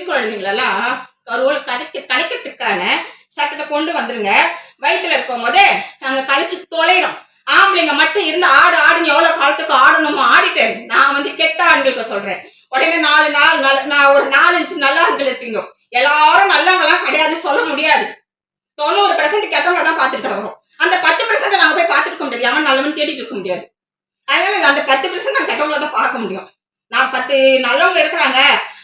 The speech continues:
அப்படின்னு சொல்லிட்டு ஏமாந்து தொண்ணூறு பேர்களை ஏமாறதுக்கு தயாரா இல்ல. அதனால என்ன சொல்றேன்னா, நல்லவங்களாம் வந்துடாதீங்க கேள்வி கேட்டுக்கிட்டு. கெட்டவங்களுக்காக சொல்லக்கூடிய இந்த ஒரு விஷயம் தான் இது நான் சொல்றது.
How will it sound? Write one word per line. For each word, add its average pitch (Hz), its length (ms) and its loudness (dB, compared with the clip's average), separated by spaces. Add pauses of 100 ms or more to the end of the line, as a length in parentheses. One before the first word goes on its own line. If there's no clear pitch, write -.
(120)
அப்படின்னு 381 360 -2
சொல்லிட்டு 285 340 -4
ஏமாந்து 302 420 2
தொண்ணூறு 311 340 -2
பேர்களை 285 440 -2
ஏமாறதுக்கு 302 600 -2 (540)
தயாரா 254 400 -2
இல்ல. 196 120 -6 (640)
அதனால 226 320 -6
என்ன 262 160 -6
சொல்றேன்னா, 196 500 -10 (960)
நல்லவங்களாம் 294 580 2
வந்துடாதீங்க 262 440 -4
கேள்வி 262 280 0
கேட்டுக்கிட்டு. 185 360 -8 (640)
கெட்டவங்களுக்காக 330 640 2
சொல்லக்கூடிய 277 540 -2
இந்த 226 180 -4
ஒரு 196 160 -4
விஷயம் 247 360 -6
தான் 247 140 -2
இது 220 100 -6
நான் 233 260 -8
சொல்றது. 202 320 -10